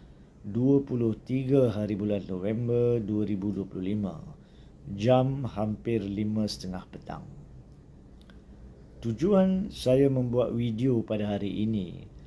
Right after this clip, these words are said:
adalah untuk membawa ke depan rumusan ringkas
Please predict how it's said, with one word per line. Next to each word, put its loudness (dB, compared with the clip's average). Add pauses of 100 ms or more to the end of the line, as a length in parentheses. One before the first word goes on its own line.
(420)
adalah 2
untuk -4
membawa 0
ke -8
depan -6 (1600)
rumusan 2 (160)
ringkas -2